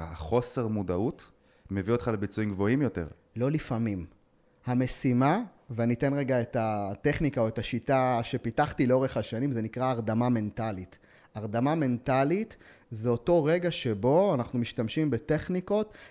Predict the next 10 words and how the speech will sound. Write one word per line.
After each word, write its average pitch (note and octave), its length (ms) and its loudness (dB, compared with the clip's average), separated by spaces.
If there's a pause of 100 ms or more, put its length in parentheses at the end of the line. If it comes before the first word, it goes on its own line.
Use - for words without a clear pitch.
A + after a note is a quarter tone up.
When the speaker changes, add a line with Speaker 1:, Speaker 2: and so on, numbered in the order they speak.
Speaker 2:
להרדים C3+ 760 4
את - 140 2
החלק E3+ 380 6
החושב, C3 560 2 (560)
כדי C#3+ 240 2
שהחלק G3+ 400 2
המבצע E3+ 440 6
יפעל F3+ 340 4
בלי E3 200 4
הפרעה. C#3 400 2